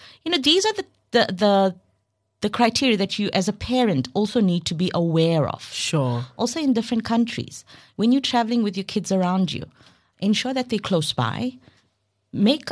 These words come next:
Speaker 1: a, a central meeting point.
Speaker 2: Mm.
Speaker 1: And also make them aware and take note of the surroundings and landmarks around you.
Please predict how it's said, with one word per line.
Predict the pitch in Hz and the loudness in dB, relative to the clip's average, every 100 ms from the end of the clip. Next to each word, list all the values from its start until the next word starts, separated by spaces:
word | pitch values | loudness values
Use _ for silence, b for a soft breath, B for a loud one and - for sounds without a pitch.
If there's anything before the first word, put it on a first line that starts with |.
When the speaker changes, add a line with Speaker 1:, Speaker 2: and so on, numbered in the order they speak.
| - | -2
Speaker 1:
a, | 175 156 - - | -2 -2 -6 -6
a | |
central | 151 262 247 269 | 0 0 2 2
meeting | 165 175 185 175 | 2 2 0 -4
point. | - 185 - - | -2 -4 -4 -6
Speaker 2:
Mm. | - 147 135 127 131 139 b - | -4 -2 -2 -4 -6 -12 b -8
Speaker 1:
And | - | -2
also | 262 311 370 | -2 -2 0
make | 320 190 233 - | 2 2 2 0
them | 262 226 | 2 2
aware | 170 147 147 123 - _ _ _ _ _ - | 2 2 2 0 -8 _ _ _ _ _ -4
and | 190 190 | -2 0
take | 247 247 | -2 0
note | 185 160 160 | 0 0 -4
of | 160 | -4
the | 160 | -2
surroundings | - 160 170 214 220 220 | 0 0 0 0 0 -2
and | 165 143 143 | -2 -2 -2
landmarks | 160 180 156 143 - | 0 0 0 -2 -4
around | 151 135 135 131 | -2 0 0 -2
you. | - | -6